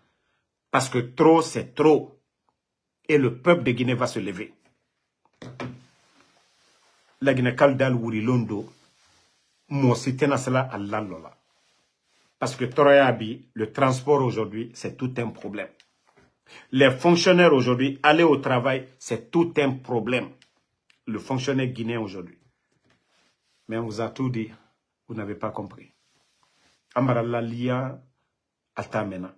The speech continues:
parce que façon collée. Malgré qu'on critique,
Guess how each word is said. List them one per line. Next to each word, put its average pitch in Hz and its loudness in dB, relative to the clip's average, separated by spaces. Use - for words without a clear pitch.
parce 95 -14
que 123 -6
façon 127 -8
collée. 104 -12
Malgré 131 2
qu'on 123 -4
critique, 127 -8